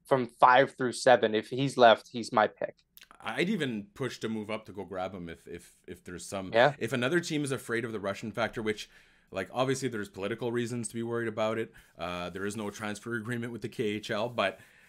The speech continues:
Speaker 2: just the idea of having that talent level, if anyone hasn't had a chance,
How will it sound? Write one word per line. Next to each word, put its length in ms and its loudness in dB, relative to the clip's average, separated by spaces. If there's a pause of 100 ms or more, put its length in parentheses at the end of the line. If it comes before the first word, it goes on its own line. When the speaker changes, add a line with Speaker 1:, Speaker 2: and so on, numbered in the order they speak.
(160)
Speaker 2:
just 380 -2
the 180 -2
idea 500 0
of 240 -4
having 240 -4
that 160 -6
talent 320 -8
level, 280 -4
if 80 -4
anyone 240 -6
hasn't 240 -6
had 100 -6
a 60 -6
chance, 600 -4